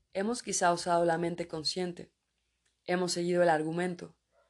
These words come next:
lo hemos impugnado o aceptado, lo hemos visto clara u oscuramente. Pero el ir más lejos y vivenciar más profundamente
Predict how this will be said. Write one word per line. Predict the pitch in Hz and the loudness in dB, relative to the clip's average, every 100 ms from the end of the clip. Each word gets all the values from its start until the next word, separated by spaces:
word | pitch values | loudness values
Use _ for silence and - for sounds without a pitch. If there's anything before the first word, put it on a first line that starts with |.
| _ _ | _ _
lo | 185 | 2
hemos | 190 208 214 - | 4 4 0 -4
impugnado | 170 165 - 185 196 214 - | -6 -6 -2 4 4 4 -2
o | - | -4
aceptado, | 170 165 160 - 165 160 - _ _ _ _ _ _ _ _ _ - | -4 -4 -8 -2 -2 -4 -14 _ _ _ _ _ _ _ _ _ 2
lo | 196 | 4
hemos | 220 262 226 | 4 2 -2
visto | 202 - 180 | -4 -6 -4
clara | 185 190 214 240 _ | 4 6 4 0 _
u | - | -12
oscuramente. | 170 - 190 190 190 180 160 - _ _ _ _ _ _ _ _ _ _ _ | -6 -6 -2 0 0 -4 -8 -16 _ _ _ _ _ _ _ _ _ _ _
Pero | 180 | 2
el | 175 | 4
ir | 196 214 | 4 4
más | 214 196 | 4 4
lejos | 190 170 170 165 - | 2 2 -2 -8 -6
y | 175 - - | -8 -8 -14
vivenciar | 175 175 151 147 - 190 196 | -4 -2 -2 -4 0 4 4
más | 196 180 | 2 -6
profundamente | - 160 170 165 165 160 156 156 | -10 -14 -8 -6 -4 -6 -8 -12